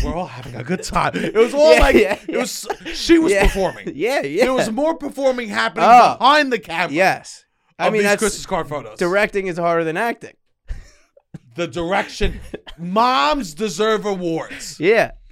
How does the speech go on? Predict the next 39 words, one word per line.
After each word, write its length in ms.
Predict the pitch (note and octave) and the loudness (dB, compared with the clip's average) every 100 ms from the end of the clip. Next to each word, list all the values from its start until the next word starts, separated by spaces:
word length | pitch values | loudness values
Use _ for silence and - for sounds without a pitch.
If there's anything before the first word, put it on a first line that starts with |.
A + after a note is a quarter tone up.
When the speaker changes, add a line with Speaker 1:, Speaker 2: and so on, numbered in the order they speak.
| _ _ - - | _ _ -14 -2
Speaker 1:
I 120 | B3 | 0
want 220 | D4 D4+ | 0 0
a 40 | C4+ | -2
photo. 560 | - A3+ A3+ A3+ G#3 - | 0 0 2 0 -2 -2
I 100 | B3+ | -2
want, 300 | D4 C#4+ - _ _ G3 | 0 -4 -6 _ _ -10
what 320 | G#3 D4 C#4 | -4 -4 -4
you 120 | C#4 | -10
should 300 | F#3+ C4 A#3 | -8 -8 -8
send 300 | - A3+ G3 | -4 -4 -2
out 260 | F3+ F3 D3+ G3 - | -2 -2 -4 -14 -8
is 240 | F3 D#3+ B2+ | -4 -4 -2
the 100 | E3 | 0
worst 420 | E3 B3 C4 - | 4 4 4 0
photo 260 | A3 G3 F3 | -4 -2 -4
you 180 | E3+ | -6
got 380 | D3 D3+ D3+ C#3 F#3+ D#3+ - | -6 -2 -2 -4 -10 -16 -6
versus 300 | F#3 E3+ - | -4 -4 -6
the 120 | E3+ | -6
Speaker 2:
The 60 | |
Speaker 1:
best 140 | D3+ E3 D#3+ | -2 -2 -2
Speaker 2:
best 40 | - | -2
photo. 260 | - C#3 | 0 0
Speaker 1:
photo. 240 | C3+ A#2+ A#2 | -2 -4 -8
And, 60 | - | -6
Speaker 2:
Yeah. 360 | C3+ D3+ C#3 E3+ | -2 0 0 -2
Speaker 1:
and 120 | G3+ | 2
then 180 | A3 A3 | 2 0
a 100 | F#3 | -4
photo 500 | - A3+ B3 B3+ A#3+ | -4 0 2 2 0
of 140 | F3+ | 0
you 380 | G3 G3 F#3+ F#3 G#3 G#3+ - - | -2 -2 -2 -4 -8 -14 -12 -2
of 200 | F#3+ D#3+ | -2 2
the 100 | E3 | 0
mother 340 | G#3 G#3 G3 | 2 0 0
in, 220 | F3 F#3+ D3 | -2 -4 -6
in 120 | F3+ F#3+ | -8 -6
the 80 | |
top 460 | F3+ F#3+ F3+ - - | -6 -2 -2 -2 -14